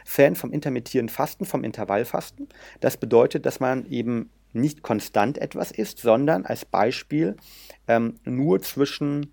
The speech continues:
ähm, da gibt's verschiedene Möglichkeiten, in einer gewissen Zeit isst. Und ich esse, habe ein System,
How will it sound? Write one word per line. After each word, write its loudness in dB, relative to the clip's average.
ähm, 0
da -20
gibt's -12
verschiedene -12
Möglichkeiten, -8
in -6
einer 0
gewissen -8
Zeit 0
isst. -8
Und -4
ich -8
esse, -6
habe -6
ein -8
System, -4